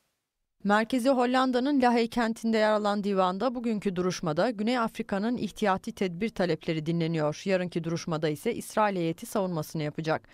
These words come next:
Duruşma, Güney Afrika tarafını temsil eden hukukçuların başında yer alan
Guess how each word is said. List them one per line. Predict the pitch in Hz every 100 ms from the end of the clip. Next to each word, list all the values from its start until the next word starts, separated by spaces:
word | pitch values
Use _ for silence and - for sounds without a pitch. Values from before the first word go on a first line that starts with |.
| - - _
Duruşma, | 185 208 - 240 277
Güney | 214 240 247
Afrika | 226 - 208
tarafını | 190 190 185 208 233
temsil | 196 185 -
eden | 190 165 190
hukukçuların | 175 - 196 - 190 185 240
başında | 208 - 190
yer | 165 156
alan | 147 156